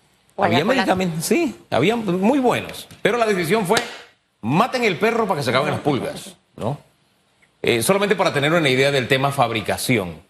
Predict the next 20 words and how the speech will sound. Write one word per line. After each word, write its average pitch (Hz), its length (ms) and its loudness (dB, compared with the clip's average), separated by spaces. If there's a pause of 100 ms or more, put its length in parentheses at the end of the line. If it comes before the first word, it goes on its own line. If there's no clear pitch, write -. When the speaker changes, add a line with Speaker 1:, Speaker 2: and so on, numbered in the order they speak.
(120)
Speaker 1:
Todo 202 280 2
lo 127 100 0
tenemos 120 300 0
que 123 100 0
importar. 110 400 0
Bueno, 107 180 -2
no 107 120 0
todo, 90 220 0
eso 87 140 -4
es 110 80 0
ex-, - 360 -4
ex-, - 320 -4
es 110 160 0
exagerado. 95 540 0 (100)
Usted 123 140 0
acaba 123 240 0
de 104 40 0
decir 110 180 -4
la 104 120 2
cifra. 98 280 -2